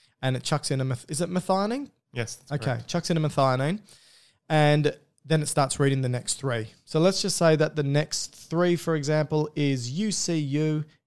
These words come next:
Speaker 1: It then throws in an amino acid, which is serine.
Speaker 2: Okay.
Speaker 1: And then it continues to read three at a time, throwing in more amino acids. Now, what you end
Speaker 2: Are you
Speaker 1: up
Speaker 2: gonna
Speaker 1: creating
Speaker 2: talk about the E P A of the ribosome?
Speaker 1: I don't think so.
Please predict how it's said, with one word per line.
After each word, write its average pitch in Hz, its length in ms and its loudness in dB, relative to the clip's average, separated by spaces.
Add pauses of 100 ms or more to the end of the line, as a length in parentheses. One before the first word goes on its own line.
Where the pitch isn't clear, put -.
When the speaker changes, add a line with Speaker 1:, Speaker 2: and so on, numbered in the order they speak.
Speaker 1:
It 160 140 -4
then 147 160 0
throws 147 400 2
in 139 160 0
an 135 100 -2
amino 127 400 -2
acid, 120 240 -6
which 127 160 -10
is 120 100 -4
serine. 117 600 -4 (220)
Speaker 2:
Okay. 120 200 -10
Speaker 1:
And 151 120 2
then 151 80 4
it 151 80 -4
continues 196 500 -4
to 165 140 -6
read 151 240 -2
three 151 320 -4
at 156 60 -2
a 156 40 -2
time, 135 340 -4
throwing 175 500 -2
in 165 100 2
more 143 220 0
amino 135 320 -2
acids. 127 280 -6
Now, 143 120 0
what 208 220 0
you 190 100 -2
end 175 60 0
Speaker 2:
Are - 20 4
you 165 40 4
Speaker 1:
up 156 40 0
Speaker 2:
gonna 175 120 0
Speaker 1:
creating 156 200 4
Speaker 2:
talk 131 60 -2
about 135 160 0
the - 200 -6
E 131 120 0
P 123 200 -2
A 123 280 0
of 117 200 -8
the 117 300 -4
ribosome? 127 520 -4 (1800)
Speaker 1:
I 143 80 2
don't 127 260 0
think 127 160 -6
so. 107 240 -12